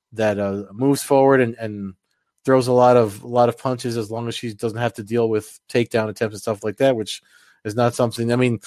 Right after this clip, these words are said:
I know B K F C kind of forces the action with that weird round ring that they use and stuff like that. There's not a lot of space for footwork or whatever. So,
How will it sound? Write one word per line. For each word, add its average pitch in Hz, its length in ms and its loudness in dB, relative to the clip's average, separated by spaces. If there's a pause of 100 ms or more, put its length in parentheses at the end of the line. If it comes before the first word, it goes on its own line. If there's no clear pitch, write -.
(400)
I 135 80 2
know 151 140 4
B 143 140 6
K 156 180 4
F 139 100 2
C 147 120 0
kind 139 200 0
of 123 80 -2
forces 131 340 0
the 127 120 4
action 131 280 2
with 127 140 -4
that 113 160 0
weird 123 260 0
round 117 480 -2 (140)
ring 131 220 -2
that 143 140 0
they 147 100 2
use 147 340 0
and 131 100 -8
stuff 139 240 -2
like 127 160 -2
that. 151 140 4
There's 131 100 -4
not 120 200 0
a - 20 -4
lot 123 220 2
of 117 120 2 (300)
space 127 320 -2
for 113 160 -6
footwork 127 500 0
or 127 40 -4
whatever. 131 380 2
So, 107 380 -2